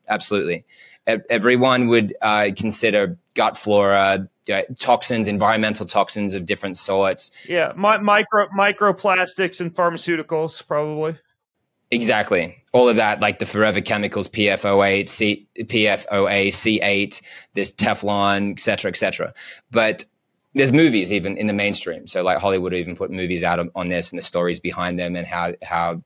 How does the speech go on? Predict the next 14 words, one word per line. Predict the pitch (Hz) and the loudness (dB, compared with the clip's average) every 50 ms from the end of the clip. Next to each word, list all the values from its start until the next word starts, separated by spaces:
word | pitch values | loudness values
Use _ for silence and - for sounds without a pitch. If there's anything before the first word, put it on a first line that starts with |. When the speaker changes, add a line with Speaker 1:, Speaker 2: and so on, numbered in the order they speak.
| _ | _
Speaker 1:
you | - 85 | -12 -10
know, | 82 85 | -8 -8
they, | 85 85 87 _ _ _ - | -8 -8 -10 _ _ _ -14
DuPont | - - 90 - - 90 85 85 87 87 - - _ - | -10 -10 -10 -10 -10 -10 -8 -8 -8 -10 -12 -16 _ -8
got | - 90 85 82 - | -4 -4 -4 -4 -6
attacked | - 87 - 87 82 82 85 - - | -8 -8 -6 -4 -4 -4 -4 -8 -12
with | 80 - | -12 -8
Blackwater | - 87 82 - - 90 87 87 87 87 | -4 -4 -4 -4 -4 -4 -4 -4 -4 -4
and | 87 87 87 | -6 -8 -10
things | 87 85 | -12 -10
like | 87 87 - | -10 -10 -10
that. | - 85 85 85 85 - - - - - - - | -8 -8 -8 -8 -8 -12 -16 -18 -18 -20 -16 -2
But, | - 110 107 107 104 - _ _ _ _ _ _ _ _ _ _ _ - | 2 2 2 2 0 -6 _ _ _ _ _ _ _ _ _ _ _ -2
uh, | 120 113 110 107 107 101 98 | 0 2 4 4 4 2 0